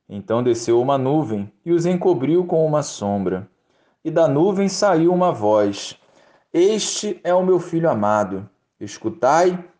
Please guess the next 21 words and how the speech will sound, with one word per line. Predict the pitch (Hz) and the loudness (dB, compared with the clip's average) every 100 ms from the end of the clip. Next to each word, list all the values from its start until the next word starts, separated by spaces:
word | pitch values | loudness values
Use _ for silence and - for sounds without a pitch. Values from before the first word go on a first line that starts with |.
| _ | _
o | 196 | -10
que | 196 | -2
ele | 165 151 | 0 0
diz." | 110 95 90 82 - - _ _ _ _ _ | -2 -6 -10 -10 -14 -18 _ _ _ _ _
E | 104 | -8
de | 107 | -2
repente, | 110 107 107 117 147 135 127 | 2 2 0 -2 0 -2 0
olhando | 113 123 | 0 2
em | 117 107 | 0 -2
volta, | 101 117 143 135 101 98 - - | 0 0 2 0 -4 -8 -12 -8
não | 170 170 | -4 -2
viram | 180 180 | 0 0
mais | 156 156 156 | 2 0 0
ninguém, | 175 147 117 120 120 - _ _ - | -2 -2 0 -2 -4 -10 _ _ -4
a | 185 | -2
não | 190 | 0
ser | 165 - 190 | 0 -2 -2
somente | 190 185 160 170 180 180 | 0 0 2 0 -2 -2
Jesus | 170 202 135 135 131 | 0 -2 0 -4 -4
com | - 143 107 | -4 -4 -4
eles. | 95 90 87 - | -4 -6 -8 -14